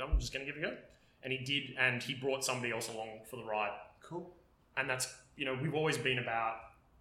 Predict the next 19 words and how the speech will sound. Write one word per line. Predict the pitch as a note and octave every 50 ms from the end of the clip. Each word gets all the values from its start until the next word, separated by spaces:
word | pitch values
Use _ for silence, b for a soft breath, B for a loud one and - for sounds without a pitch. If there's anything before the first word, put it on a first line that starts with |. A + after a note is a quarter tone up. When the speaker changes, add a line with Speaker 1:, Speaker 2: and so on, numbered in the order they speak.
| - - - _ _ _ _ _ - - - D3
Speaker 1:
you | B2
know, | A#2 A2 A2 G#2+ - - - - - - _ - A2+ A2+ - - -
our, | A#2 A2+ - - - - -
our | - - - -
partners | - C3 B2 B2 - C3+ B2 B2+
and | B2 A#2
stuff | - B2+ A#2+ - -
being | C3 B2+ B2 B2
in | B2
games | B2 A#2+ A#2+ A#2+ A#2+ A2+ -
as | - C3+
well, | D3 D3 D3 D3 D3 A#2+
and | G#2 G2+
our | G2+
families | - C3 C3+ C3+ C3+ C#3 C3+ B2
and | A2+ G2
our | G2+
children | - - D#3 D#3 D3+ D3+ C#3+ C#3+ C#3 C3 A#2+
and, | G#2+ G2+ G#2+ G#2+